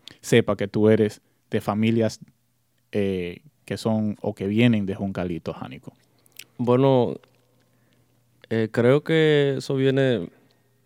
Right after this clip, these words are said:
Speaker 2: más de, de parte de, eh, mis abuelos y eso, de mi familia en sí, porque nunca,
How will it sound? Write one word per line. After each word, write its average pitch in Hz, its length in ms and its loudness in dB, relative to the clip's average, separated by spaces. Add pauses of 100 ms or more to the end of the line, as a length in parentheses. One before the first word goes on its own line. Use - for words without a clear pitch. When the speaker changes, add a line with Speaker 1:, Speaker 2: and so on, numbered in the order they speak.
(280)
Speaker 2:
más 101 400 -8
de, 110 540 -2 (1120)
de 107 160 -6
parte 107 360 -6
de, 117 340 0 (1080)
eh, 98 500 -8
mis 98 220 -10
abuelos 101 540 -4
y 95 160 -6
eso, 98 380 -8
de 90 340 -10 (240)
mi 104 160 -6
familia 123 640 0 (680)
en 110 160 0
sí, 123 200 -2
porque 104 440 -8 (840)
nunca, 107 960 -2